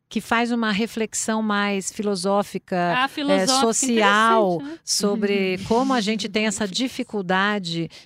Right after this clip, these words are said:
Speaker 1: de, de, de lidar com o ânus, né, na questão do sexo. É, vai uma outra, é uma outra reflexão.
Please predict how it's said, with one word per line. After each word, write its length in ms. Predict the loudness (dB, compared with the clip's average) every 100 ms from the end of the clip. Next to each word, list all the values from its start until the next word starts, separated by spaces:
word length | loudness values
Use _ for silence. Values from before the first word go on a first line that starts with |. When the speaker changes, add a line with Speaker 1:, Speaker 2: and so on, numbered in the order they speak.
| _
Speaker 1:
de, 720 | -6 -2 0 0 0 0 -4 -8
de, 320 | -8 -6 -4
de 140 | -2
lidar 400 | 0 0 2 0
com 220 | 0 -2 0
o 40 |
ânus, 420 | 2 2 0 -2
né, 220 | -2 -2 -2
na 120 | -4
questão 560 | -6 -6 -4 -4 -4
do 120 | -4 -6
sexo. 600 | -4 -4 -4 -6 -10 -12
É, 200 | -10 -10
vai 260 | -10 -4 -2
uma 160 | 0 0
outra, 320 | -2 -2 -4
é 60 |
uma 160 | -2 0
outra 260 | 0 0 -2
reflexão. 760 | -2 -6 -6 -6 -6 -8 -8